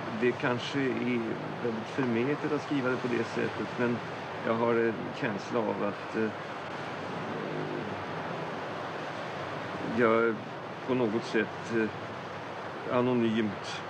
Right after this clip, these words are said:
och objektivt sakligt skulle vilja, mm, ha gjort det här till Guds ära och vill överlämna det så som det är, alltså,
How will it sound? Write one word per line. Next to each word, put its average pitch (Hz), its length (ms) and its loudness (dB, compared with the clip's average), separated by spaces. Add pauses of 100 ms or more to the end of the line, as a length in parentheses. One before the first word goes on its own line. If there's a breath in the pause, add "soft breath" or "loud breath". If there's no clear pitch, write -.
(640)
och 110 920 0
objektivt 113 640 -2
sakligt 107 680 0
skulle 110 320 0
vilja, 113 300 4
mm, 110 200 4 (2500)
ha 131 80 6
gjort 170 300 4
det 175 80 4
här 104 240 4 (840)
till 113 200 4
Guds 110 320 2
ära 98 320 0
och 110 220 2
vill 120 140 4
överlämna 127 640 2
det 131 140 0
så 113 200 0
som 123 220 0
det 123 80 0
är, 175 220 2 (100)
alltså, - 220 -6